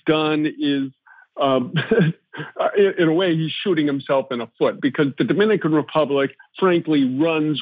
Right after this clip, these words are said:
off Haitian labor. And the town of Dajabon, which is right near, uh,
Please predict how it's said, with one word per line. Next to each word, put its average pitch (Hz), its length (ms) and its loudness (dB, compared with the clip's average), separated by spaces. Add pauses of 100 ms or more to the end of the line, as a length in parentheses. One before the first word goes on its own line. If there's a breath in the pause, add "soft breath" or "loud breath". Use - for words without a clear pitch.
off 139 260 0 (120)
Haitian 127 460 0
labor. 127 460 0 (480 loud breath)
And 143 360 4
the 127 80 0
town 185 360 -2
of 143 80 -4
Dajabon, 147 880 -2
which 131 240 -4
is 113 180 -4
right 131 320 2 (460 soft breath)
near, 135 760 2 (320 loud breath)
uh, 120 440 0